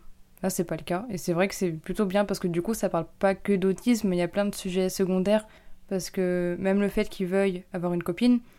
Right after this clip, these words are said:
bah, en fait, c'est le cas de plein de jeunes de son âge, autistes ou pas. Cette découverte, le fait de, de demander plein de conseils, de, d'expérimenter et tout, c'est quelque chose que peuvent vivre plein de jeunes.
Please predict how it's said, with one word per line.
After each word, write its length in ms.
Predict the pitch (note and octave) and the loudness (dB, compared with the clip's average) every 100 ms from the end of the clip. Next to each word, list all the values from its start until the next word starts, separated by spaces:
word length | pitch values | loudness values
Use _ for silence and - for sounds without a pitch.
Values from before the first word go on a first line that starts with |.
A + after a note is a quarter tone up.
| - - | -18 -10
bah, 120 | F3+ | -6
en 40 | F#3 | -4
fait, 220 | G#3 G#3+ | -2 -2
c'est 60 | F#3 | -4
le 80 | |
cas 100 | F3 | -2
de 60 | F#3+ | -2
plein 180 | G3 F#3+ | 0 0
de 60 | |
jeunes 160 | F#3 G3+ | 2 2
de 80 | F#3+ | 0
son 220 | F3 F#3+ | 0 0
âge, 360 | A3 A3+ G3+ - | 0 0 -4 -6
autistes 420 | G3 F#3 G#3 F#3+ - | -4 -2 -4 -6 -8
ou 60 | F#3 | -2
pas. 260 | G#3 A3 - - - - - | -2 -2 -6 -20 -20 -20 -14
Cette 240 | - G3 | -2 0
découverte, 560 | E3+ G3 A3 A3 A3 A3 | 0 -2 0 2 2 0
le 60 | F#3+ | -2
fait 100 | F#3+ | -2
de, 240 | F3+ F3+ | 2 0
de 120 | F3 F3 | 0 -2
demander 320 | F3 F3+ F3+ | 0 0 0
plein 140 | F#3+ | -2
de 40 | F#3+ | -2
conseils, 480 | A3 G#3 G3+ G3+ G3 | -4 -4 -4 -2 -2
de, 160 | F3+ | -2
d'expérimenter 1040 | E3+ F3 E3+ - F#3+ F3+ F#3 F#3+ G3+ G#3 G#3 | -2 -2 -4 -4 -2 0 0 0 0 0 0
et 60 | |
tout, 160 | - G#3 | -4 -6
c'est 560 | G#3+ - F3 E3+ E3+ E3 | -6 -2 0 0 -2 -6
quelque 120 | D#3+ | -8
chose 180 | G3+ - | -8 -4
que 80 | |
peuvent 160 | F3+ F3 | -4 -2
vivre 220 | F3 F#3 | -2 -4
plein 180 | - F#3 | -4 -2
de 80 | F3 | 0
jeunes. 280 | E3+ G3+ | 0 0